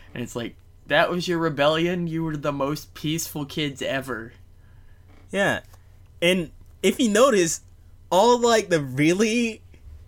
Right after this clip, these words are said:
Speaker 2: violently, like, bad people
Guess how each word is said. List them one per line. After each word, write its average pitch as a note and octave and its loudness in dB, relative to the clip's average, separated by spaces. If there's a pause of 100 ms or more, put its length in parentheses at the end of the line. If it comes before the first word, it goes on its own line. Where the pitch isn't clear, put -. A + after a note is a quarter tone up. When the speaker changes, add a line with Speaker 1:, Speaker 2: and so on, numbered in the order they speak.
(240)
Speaker 2:
violently, A3 2 (100)
like, F#3+ 0
bad G3 2
people G#3+ 0